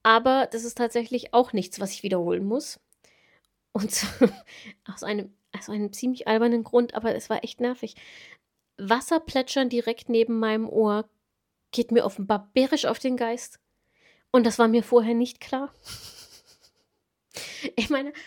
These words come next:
hallo, das ist Sinn und Zweck des Headspas. Du liegst da auf einer Liege und dein Kopf hängt halt quasi über dem Was-, äh, Wasserbecken und du wirst mit so einem, es sieht aus wie so ein, wie so ein Metallbogen, aus dem halt Düsen das Wasser so gleichmäßig auf deinen Kopf spritzen.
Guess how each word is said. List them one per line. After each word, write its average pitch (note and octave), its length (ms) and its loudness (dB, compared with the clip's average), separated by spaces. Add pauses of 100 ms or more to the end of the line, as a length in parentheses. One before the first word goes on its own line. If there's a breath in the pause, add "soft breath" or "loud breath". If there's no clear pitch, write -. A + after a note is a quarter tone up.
hallo, B3 260 2 (160 loud breath)
das B3 160 -2
ist B3+ 140 -10
Sinn C4+ 100 -2
und C4+ 140 -4
Zweck C#4+ 220 -4
des B3+ 200 -6
Headspas. G#3+ 480 -2
Du A#3 80 -8
liegst A#3+ 240 -6
da C#4 140 2
auf B3 100 -2
einer C4+ 120 4
Liege B3 420 6
und B3 180 -2
dein A3+ 140 2
Kopf B3 400 -4
hängt C4 280 -4
halt B3 220 2
quasi A#3 380 0
über B3 300 -2
dem A#3 260 -2
Was-, - 300 -2
äh, A3+ 200 -4
Wasserbecken B3 540 0
und A#3 100 0
du A3 80 -2
wirst A3+ 200 -2
mit A#3+ 140 0
so A3+ 100 2
einem, A3+ 260 2 (420 soft breath)
es - 180 -10
sieht - 180 -8
aus - 240 -2
wie G#3+ 80 -2
so G3+ 100 -2
ein, G3 240 0
wie G#3 80 -4
so G#3 100 -2
ein G3+ 140 0
Metallbogen, G#3+ 800 -2
aus G3 220 -4
dem G#3+ 180 -2
halt G3 180 -4 (220)
Düsen A3+ 280 -4
das G#3 220 -8
Wasser A3+ 300 -2
so G#3 100 -10
gleichmäßig G#3+ 520 -6
auf - 40 -20
deinen G#3 160 -6
Kopf - 200 -20
spritzen. - 420 -12